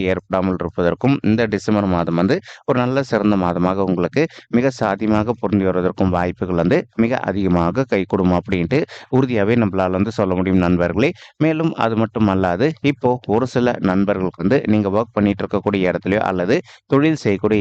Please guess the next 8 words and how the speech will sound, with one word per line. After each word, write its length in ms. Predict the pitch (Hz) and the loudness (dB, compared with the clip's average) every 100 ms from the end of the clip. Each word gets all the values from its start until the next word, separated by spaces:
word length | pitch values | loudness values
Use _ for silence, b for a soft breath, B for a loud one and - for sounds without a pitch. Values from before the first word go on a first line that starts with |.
| 92 | 2
இடத்துலயோ 380 | 92 - 95 | 0 0 2
வந்து 240 | 90 85 131 180 - | 2 2 2 -2 -2
உங்களுக்கு 320 | 104 104 92 | 0 0 2
வந்து 160 | 101 131 | 2 2
அவ்வப்போது 500 | 110 117 110 127 107 | 2 0 2 0 2
வந்து 220 | 90 123 | 2 0
சிறிதளவுல 640 | 123 113 110 101 101 101 | 0 0 2 2 2 0
வந்து 180 | 85 113 | 0 0